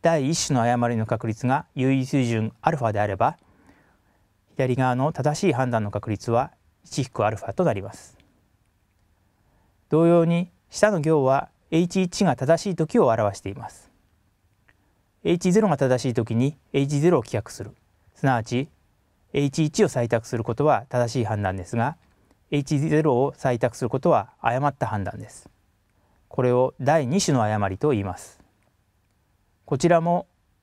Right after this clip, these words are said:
エイチゼロかエイチ一の二択ですから、第二種の誤りの確率がベータであれば、こちらの正しい判断の確率は一引くベータとなります。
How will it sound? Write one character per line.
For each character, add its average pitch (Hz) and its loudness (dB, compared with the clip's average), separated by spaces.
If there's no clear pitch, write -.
エ 151 2
イ 139 0
チ 147 2
ゼ 147 4
ロ 135 2
か 127 0
エ 139 0
イ 131 -2
チ 139 -2
一 131 -4
の 113 0
二 110 -2
択 123 0
で 123 0
す 110 -10
か 101 -2
ら、 123 -2
第 156 2
二 143 -2
種 135 -4
の 117 0
誤 113 0
り 110 -2
の 101 -4
確 107 -6
率 107 -6
が 143 -2
ベ 147 2
ー 143 0
タ 117 0
で 110 0
あ 123 2
れ 123 0
ば、 101 -4
こ 127 -6
ち 127 -2
ら 120 2
の 120 -2
正 143 0
し - 4
い - 2
判 120 -2
断 107 0
の 101 -6
確 107 -6
率 104 -8
は 135 -2
一 - -6
引 - -4
く 170 0
ベ 127 2
ー 113 -4
タ 104 -2
と - 0
な 107 0
り 98 -6
ま 98 -10
す。 - -20